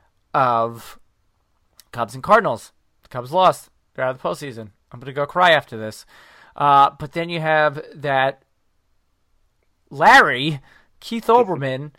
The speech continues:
Speaker 1: trashing it on Twitter, which was not appropriate at all. And I'm pretty sure he does st-, stuff with Fox. And I bet he's gonna be a mark one day when, you know,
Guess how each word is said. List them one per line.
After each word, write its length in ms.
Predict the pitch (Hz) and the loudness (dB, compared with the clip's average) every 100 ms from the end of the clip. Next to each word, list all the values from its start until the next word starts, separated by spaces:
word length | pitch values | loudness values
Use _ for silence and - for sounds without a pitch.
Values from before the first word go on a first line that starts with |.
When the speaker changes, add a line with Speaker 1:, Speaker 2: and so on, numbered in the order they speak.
| _ _ _ _ | _ _ _ _
Speaker 1:
trashing 540 | - 185 190 - 185 | -2 2 2 0 -8
it 80 | 180 | -2
on 160 | 180 170 | -2 -2
Twitter, 420 | 240 185 131 - _ _ | -2 -2 -4 -8 _ _
which 220 | 175 156 | -12 -10
was 200 | 151 131 | -12 -14
not 360 | 156 165 170 165 | -12 -4 0 0
appropriate 500 | 143 160 156 160 147 | -2 -6 -6 -6 -8
at 100 | 131 | -6
all. 320 | 127 120 117 _ _ _ | -4 -4 -6 _ _ _
And 140 | 135 | -14
I'm 120 | 131 113 | -14 -16
pretty 420 | - 175 190 208 | -18 -14 -12 -12
sure 380 | - 185 180 170 | -12 -6 -4 -6
he 300 | - 165 160 | -10 -14 -12
does 480 | 151 147 147 127 _ | -6 -4 -4 -8 _
st-, 520 | - - - - - | -20 -18 -14 -14 -14
stuff 420 | - - 147 - 147 | -14 -4 -4 -4 -10
with 160 | 135 | -12
Fox. 500 | - 120 101 - - _ _ _ | -10 -10 -10 -14 -20 _ _ _
And 160 | 135 131 | -10 -8
I 80 | 127 | -8
bet 300 | - 147 160 | -4 -4 -4
he's 180 | 175 | -10
gonna 160 | 170 185 | -10 -10
be 160 | 175 208 | -8 -6
a 80 | 202 | -6
mark 580 | 190 214 170 135 - _ _ _ - | -2 2 2 0 -8 _ _ _ -4
one 220 | 156 160 | -2 2
day 300 | 160 165 165 | 4 4 2
when, 380 | 135 123 117 - - | -6 -10 -10 -14 -18
you 100 | 147 | -6
know, 260 | 143 143 | -2 -2